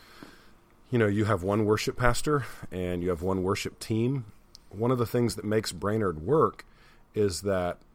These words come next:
we have two complete staff, uh, of, of both paid and volunteer leaders to lead our two services. So we have our, our lead worship pastor who leads the sanctuary,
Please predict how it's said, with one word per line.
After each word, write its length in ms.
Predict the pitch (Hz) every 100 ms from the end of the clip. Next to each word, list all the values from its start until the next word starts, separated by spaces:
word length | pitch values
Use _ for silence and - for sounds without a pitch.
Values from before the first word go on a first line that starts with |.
| _ -
we 400 | 98 90 110 113
have 600 | 95 98 92 87 87 - - - - -
two 260 | - 120
complete 540 | - 107 - 113 107 - -
staff, 800 | - - - 117 101 76 76 - - - - - - -
uh, 180 | 87 85 - - 82 -
of, 240 | 90 87 82 -
of 200 | 98 80
both 240 | 101 95
paid 340 | - 117 113 110
and 280 | 104 104 101
volunteer 560 | 101 95 92 - 98
leaders 540 | 87 120 117 87 85 - - - - -
to 120 | -
lead 340 | 107 113 110 107
our 220 | 98 98
two 220 | - 101
services. 600 | 85 117 123 101 - 64
So 160 | - 92
we 120 | 92
have 160 | 90 90
our, 160 | 87 87 - 85
our 180 | 87 - 92
lead 300 | 90 104 107
worship 340 | 110 104 -
pastor 360 | 104 104 - 107
who 100 | 92
leads 280 | 87 87 -
the 100 | -
sanctuary, 640 | 95 101 - 120 123 127